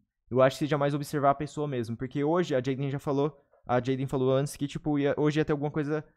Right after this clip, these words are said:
alguma coisa importante. Ela falou que tava cozinhando. Então, tipo assim, provavelmente não é um lugar que a pessoa, que o Selbit tem que ir lá e pegar alguma coisa. É, tipo, literalmente, eu acho que stalkear mesmo. Ver o que que ela vai fazer, não ser percebido. Vai ser muito tenso essa live de hoje. Vai ser muito suspense.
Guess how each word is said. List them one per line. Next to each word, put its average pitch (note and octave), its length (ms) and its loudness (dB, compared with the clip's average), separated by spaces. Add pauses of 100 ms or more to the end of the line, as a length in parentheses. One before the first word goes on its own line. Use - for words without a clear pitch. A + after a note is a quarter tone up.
(460)
alguma C3+ 240 -2
coisa C#3+ 180 0
importante. D3 460 0
Ela B2 80 0
falou C3+ 160 -2
que - 60 -12
tava C3+ 160 2
cozinhando. C#3 500 -2
Então, C#3 240 -2
tipo C#3+ 160 -6
assim, C#3 280 -2 (520)
provavelmente F3+ 760 2 (360)
não D#3 260 2
é E3 80 4
um E3+ 80 2
lugar D3 300 6
que - 80 -4
a D3 60 0
pessoa, C3+ 220 -4
que B2 220 -6
o B2+ 100 -2
Selbit B2 300 -2
tem B2+ 100 -2
que B2 60 -6
ir B2 40 0
lá A2+ 120 4
e C3+ 60 0
pegar B2 180 -2
alguma A#2+ 200 -4
coisa. G2 380 -8
É, G#2+ 80 -6
tipo, - 220 -10
literalmente, D3+ 600 -2
eu D3+ 60 0
acho D3 100 -6
que D3+ 60 -12
stalkear C#3+ 400 0
mesmo. G2+ 380 -4
Ver A2 120 -4
o B2 60 -2
que - 100 -20
que - 100 -8
ela B2 100 2
vai A2+ 100 0
fazer, B2+ 580 0 (340)
não B2+ 220 -2
ser C3 160 -4
percebido. B2 800 -6 (500)
Vai B2 120 2
ser C#3+ 180 -4
muito C3 540 2
tenso A#2+ 440 -2
essa - 120 -4
live A2+ 220 0
de G#2+ 80 -4
hoje. G2+ 160 -2
Vai G#2+ 80 -4
ser - 140 -6
muito B2 260 -2
suspense. G#2+ 540 -6